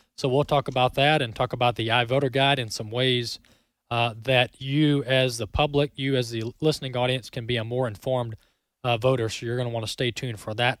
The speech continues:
last segment of the show today. Uh, but, but first segment, I wanna, wanna hover on the Russia-Ukraine situation, 'cause that is just dominating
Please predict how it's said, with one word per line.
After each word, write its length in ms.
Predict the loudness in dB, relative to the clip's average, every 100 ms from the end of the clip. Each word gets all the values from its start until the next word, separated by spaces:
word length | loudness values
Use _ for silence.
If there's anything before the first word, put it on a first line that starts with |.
| -6
last 460 | -2 0 0 -4 -12
segment 520 | -4 -2 0 -2 -8 _
of 180 | -4 -2
the 80 | -4
show 240 | -2 0
today. 420 | 0 -4 -6 -8 -12 -16 _ _ -20 -20 _ _
Uh, 240 | 2 4 4
but, 380 | 4 4 4 _ -4
but 180 | -4
first 240 | 0 -2 2
segment, 320 | 2 2 0
I 40 |
wanna, 300 | 0 0 -2 -4 -14 _ _ _ _ _ _ _ -10 -10 _ _ 2
wanna 200 | 2 6
hover 380 | 6 6 6
on 380 | 6 4 0 -4 -6
the 120 | -2
Russia-Ukraine 920 | 2 0 0 -4 -6 -6 -4 -4 -4
situation, 880 | -6 -8 -6 -4 -4 -4 -6 -8 -12 -18 _ _ _ _ _
'cause 180 | -6 0
that 180 | 0 2
is 160 | -4
just 280 | -6 -8 -8 -14 -8
dominating 840 | -4 -2 -2 -4 -6 -6 -8 -12